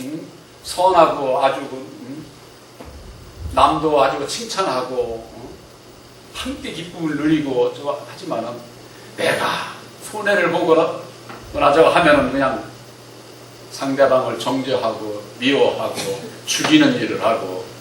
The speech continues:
이 마음에서 전부가 다 그게 이루어지는 거예요. 마음에서. 바로 여러분들의 누구에게든지 다 마음이 있습니다. 말씀을 가지고 있습니다. 저 동물 세계에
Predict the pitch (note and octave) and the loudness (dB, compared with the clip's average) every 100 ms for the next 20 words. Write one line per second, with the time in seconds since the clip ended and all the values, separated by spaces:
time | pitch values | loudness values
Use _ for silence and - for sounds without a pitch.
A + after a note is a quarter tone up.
0 | - - - - B3+ G#3 - - B3+ B3+ | 0 0 0 -2 0 4 6 6 4 -2
1 | A3 G#3 - A#3 C#4+ C#4 A3 A3+ A3+ A3 | -2 -4 -8 -4 0 2 2 0 -2 -8
2 | G#3+ C4 A#3+ G#3+ G3 D3+ - - E3 F3 | -6 -2 -2 -4 -8 -10 -2 0 2 0
3 | - - - - - - - - - - | -4 -4 -6 -8 -14 -16 -20 -20 -20 -20
4 | - - - - - - - - - - | -20 -20 -20 -20 -18 -18 -18 -20 -20 -20
5 | - - C3+ C#3 C#3 C#3 C3+ C3 B2+ B2 | -10 -2 2 4 4 2 0 -2 2 2
6 | - - - - - - - - C#3 G#3 | 0 -6 -14 -16 -16 -18 -20 -16 -8 -6
7 | A3 A#3+ A3 A3 G#3 - F#3 F#3 E3+ D#3 | 4 6 6 6 4 2 -2 -4 0 0
8 | - - - - - - A2 C3 D#3+ E3+ | 0 -6 -16 -20 -20 -14 0 2 2 0
9 | E3 - D#3+ C3 C3+ A#2+ - - - - | -6 -8 -12 -10 -8 -8 -12 -18 -20 -20
10 | - C3+ - G#3 G3+ G3 F3+ E3+ E3+ E3+ | -8 -6 -4 -6 -8 -4 -2 -4 -8 -10
11 | D#3 B2+ B2+ B2+ - - - - - F#3 | -10 -6 0 2 2 -2 -12 -18 0 4
12 | D#3 E3+ F3 D#3 - - - - C#3 E3 | 6 8 8 8 6 -4 -14 -12 -8 -6
13 | F#3+ F#3+ F3+ F3 F3 F#3+ F3 D3 - | -4 -2 0 0 0 6 6 6 0